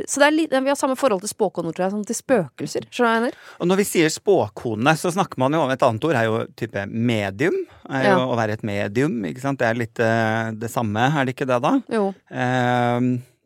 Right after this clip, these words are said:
Speaker 2: hva heter sånn, eh, eh, synske?
Speaker 1: Mm.
Speaker 2: Det er jo spåkoner, rett og slett, det man ser på som spåkone.
Speaker 1: Ja.
Speaker 2: Eh, og i, for min, jeg tror ikke noe på det.
Speaker 1: Nei,
Speaker 2: Punktum.
Speaker 1: ingenting. Nei.
Speaker 2: Nei.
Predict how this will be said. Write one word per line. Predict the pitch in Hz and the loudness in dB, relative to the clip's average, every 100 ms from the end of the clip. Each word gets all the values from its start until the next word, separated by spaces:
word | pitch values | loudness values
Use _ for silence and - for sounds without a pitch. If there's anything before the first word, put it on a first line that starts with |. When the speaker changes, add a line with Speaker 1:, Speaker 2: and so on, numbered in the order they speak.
| - | -18
Speaker 2:
hva | 117 135 107 120 | -16 -16 -10 -6
heter | 120 110 117 | -6 -6 -6
sånn, | 117 110 | -4 -4
eh, | 117 - 120 | -4 -4 -6
eh, | |
synske? | 117 - 156 92 - - 160 - - | -6 -4 -4 -4 -10 -4 -4 -4 -4
Speaker 1:
Mm. | 226 185 | -4 -2
Speaker 2:
Det | - 135 | -2 0
er | 110 | 2
jo | 110 | 0
spåkoner, | - 135 104 - 98 78 87 107 - 131 | -2 -4 -4 -6 -10 -8 -6 -8 -10 -10
rett | 113 117 | -8 -8
og | |
slett, | 113 113 | -8 -8
det | 107 | -8
man | 98 | -10
ser | 98 | -12
på | 98 98 | -14 -14
som | 95 | -14
spåkone. | - 101 - 87 90 - - | -10 -10 -10 -14 -14 -18 -6
Speaker 1:
Ja. | 208 214 - - - - | -4 -4 -10 -20 -20 -8
Speaker 2:
Eh, | 120 117 117 127 - | -2 0 2 0 -2
og | - 127 135 139 - _ _ _ 131 | 0 4 6 4 0 _ _ _ -14
i, | 160 165 135 | -12 -12 -4
for | - | 0
min, | 147 120 151 | 0 0 4
jeg | 156 | 4
tror | 143 113 | 4 0
ikke | - | 0
noe | 104 | -4
på | 87 | -4
det. | 82 - _ | -8 -12 _
Speaker 1:
Nei, | 262 196 | -2 -2
Speaker 2:
Punktum. | 139 - | -2 -2
Speaker 1:
ingenting. | 214 160 135 - | -2 0 -2 -4
Nei. | 208 | -4
Speaker 2:
Nei. | 190 | -4